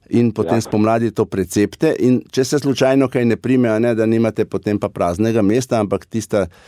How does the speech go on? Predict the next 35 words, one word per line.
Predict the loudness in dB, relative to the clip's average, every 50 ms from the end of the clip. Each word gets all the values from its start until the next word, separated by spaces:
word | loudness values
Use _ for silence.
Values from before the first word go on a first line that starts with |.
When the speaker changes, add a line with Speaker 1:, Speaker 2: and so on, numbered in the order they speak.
| -20 -20
Speaker 1:
tisti | _ -2 -2 -2 0 -2 -2
cepiči, | -2 -2 -2 -2 -2 -2 -2 -4 -2
ki | -2 -2
se | -2 -2
bodo | 0 0 0 0 -2 0
dobro | 0 0 -2 0 -2 -4 -4
prijeli, | -4 -4 -4 0 2 2 2 0 -2
ki | -6 _ -8 -6
bodo | -2 -2 -2 0 0 0 0 0
lepo | 0 -2 -2 -2 -4 -4
zrasli, | -2 -2 -2 -2 -2 -4 -2 -2 -4 -4 -4 -12 -20 -20 -20
potem | -6 -6 -4 -2 0 0 0 0 -4 -8 _ _
presadite | _ -6 -6 -6 -2 -4 -4 0 0 -2 0 0 0 0
na | 0 0 0 -2 -4 -6 -10 _
fiksno | -12 -4 -2 -2 -2 -2 -4 -2 0
mesto, | 0 0 -2 -2 -2 -4 -4
tam, | -2 -4 -4
kjer | -2 -2 -2 -2
bo | -2 -6
potem | -6 -6 -6 -4 -2 -2 -2
drevo | -2 -2 -2 -2 -2
raslo. | -4 -4 -6 -8 -10 -16 -16 -20 -20 _ _ _ _ _ _ _ _ _ _ _ _ _ _ _ _ _ _ _ _ _ _ _ _
Speaker 2:
Ja, | -4 -2 -2 -2
iskrena | -2 -4 -8 -10 -6 -4 -2 -2 -2 -2 -4 -6
hvala | -8 -6 -4 -2 -2 0 0 -2 -2
Speaker 1:
Prosim. | -2 -2 -2 -2 -2 -4
Speaker 2:
za | -2
boljšo | -2 -2 -4 -4 -6 -8 -6 -6 -4
rešitev, | -4 -6 -8 -8 -10 -14 -14 -14 _ -10 -10
kot | -8 -8 -10 -10
sem | -8 -10 -10 -10
si | _ -8 -8
jo | -8 -8
sam | -8 -8 -6 -6 -6 -8
predstavljal. | -10 -10 -8 -8 -8 -8 -10 -12 -12 -6 -6 -4 -4 -4 -8 -14 -18